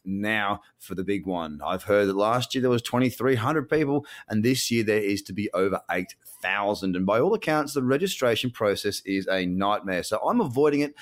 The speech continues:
like the plague. Some positives coming up, guys. You've got to get on and check out the shows that are coming up because, geesh, I have got some big guests we have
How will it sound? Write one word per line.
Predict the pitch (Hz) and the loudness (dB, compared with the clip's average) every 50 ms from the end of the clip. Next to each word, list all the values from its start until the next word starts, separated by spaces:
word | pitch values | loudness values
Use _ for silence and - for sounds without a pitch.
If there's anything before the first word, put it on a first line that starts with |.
| - - - - _ - | -20 -20 -20 -20 _ -4
like | 104 120 120 117 - | 0 0 0 0 -2
the | 101 - | -10 -14
plague. | - - - 117 127 120 107 90 90 82 - - - - - _ | -12 -2 0 2 2 4 2 2 0 -4 -10 -20 -20 -20 -20 _
Some | - - 131 - | -8 -6 -4 0
positives | 156 160 165 151 147 156 143 - | 2 0 2 2 0 -2 -2 -2
coming | - 151 147 143 139 139 | -2 0 0 0 0 0
up, | 135 117 | -2 0
guys. | - 135 127 135 131 117 113 | 0 0 2 2 0 -2 -4
You've | 113 95 92 | -8 -8 -4
got | 135 135 117 - | -4 -4 -4 -4
to | 131 117 | -8 -4
get | - 127 123 - - | -2 -2 -2 -2 -2
on | - 110 113 117 113 110 - | -2 -2 0 0 -2 -4 -4
and | 95 95 92 - | -4 -6 -4 -4
check | - - 120 117 - | -4 -4 -4 -2 0
out | 123 117 - | -2 -2 -2
the | 107 | -4
shows | - - 127 117 117 107 95 | -6 -2 0 0 0 0 -2
that | 104 95 | -6 -10
are | |
coming | 95 - 107 101 98 101 101 | -8 -6 -6 -4 -4 -2 -2
up | 98 95 - | -4 -4 -6
because, | 90 - 98 92 85 | -8 -6 -6 -6 -6
geesh, | 80 - 92 98 117 131 120 - - - - _ _ - _ - | -6 -6 -4 -2 0 0 0 0 -2 -4 -8 _ _ -18 _ -2
I | 107 120 | -2 0
have | 113 92 - | 0 0 2
got | 110 107 - | 0 0 0
some | - 85 80 73 _ | -2 -6 -6 -8 _
big | - 107 107 110 101 95 - _ _ _ _ - | -2 0 0 0 0 -4 -10 _ _ _ _ -6
guests | 80 117 123 127 110 - - - - - - - - - - - | 0 2 2 2 2 -2 -4 -6 -6 -8 -10 -10 -12 -20 -14 -8
we | - 110 | -6 -4
have | - 123 123 117 113 | -2 -2 -2 -2 -4